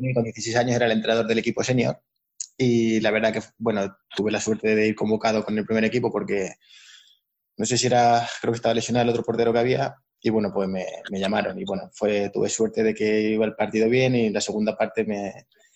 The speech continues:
me hizo debutar y me dio, creo que fueron ocho minutillos o por ahí. Bueno, la verdad que eso para mí fue, oh, pues, una experiencia muy bonita porque, bueno, fue cuando, cuando debuté con el equipo senior.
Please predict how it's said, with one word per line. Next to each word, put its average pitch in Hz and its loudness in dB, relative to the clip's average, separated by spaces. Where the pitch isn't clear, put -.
me 127 0
hizo 131 0
debutar 135 2
y 135 0
me 123 0
dio, 110 2
creo - -10
que - -8
fueron 95 -8
ocho 95 -8
minutillos 117 -6
o 98 -8
por 104 -6
ahí. 113 0
Bueno, 113 2
la 104 0
verdad 104 0
que 104 0
eso 104 0
para 107 2
mí 107 2
fue, 107 0
oh, - 0
pues, - -10
una 202 -2
experiencia 208 0
muy 214 2
bonita 220 4
porque, 214 2
bueno, 208 0
fue - -6
cuando, 98 -2
cuando 104 -2
debuté 104 2
con 107 2
el 104 0
equipo 107 -4
senior. 120 2